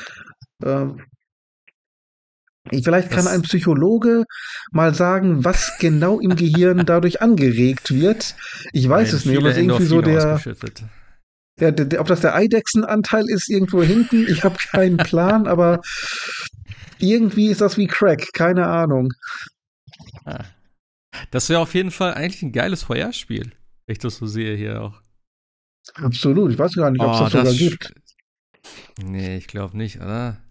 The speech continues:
Speaker 1: <laughs>
Speaker 2: V R, Power Wash
Speaker 1: Geht auf jeden
Speaker 2: Simulator.
Speaker 1: Fall im Koop.
Speaker 2: Power Wash Simulator V R für MetaQuest. What?
Speaker 1: <laughs>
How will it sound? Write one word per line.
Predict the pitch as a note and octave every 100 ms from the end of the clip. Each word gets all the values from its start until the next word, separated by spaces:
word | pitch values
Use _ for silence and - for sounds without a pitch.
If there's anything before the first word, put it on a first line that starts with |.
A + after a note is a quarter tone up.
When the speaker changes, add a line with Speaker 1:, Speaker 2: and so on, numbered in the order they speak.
| - _ _ _ _ _ _
Speaker 1:
<laughs> |
Speaker 2:
V | - E3+ B2 B2 - - -
R, | B1+ - - - - -
Power | - - D3+
Wash | F#3
Speaker 1:
Geht | C#3 F#3
auf | F#3
jeden | F#3+
Speaker 2:
Simulator. | F3+
Speaker 1:
Fall | F3+ F3+
im | F3
Koop. | - G3 A2+ A#2+ - _ _ _ _ _ _ - - - - - -
Speaker 2:
Power | - A2 E3
Wash | C#3 C3+
Simulator | - C3+ B2 B2+ C#3
V | - A2+
R | B2+
für | -
MetaQuest. | G2+ A2 - G#2+ - - - - - _
What? | - - - - - _ _ _ _ _ _ _ _ _ _ _ -
Speaker 1:
<laughs> | G#3+ C#3+ B2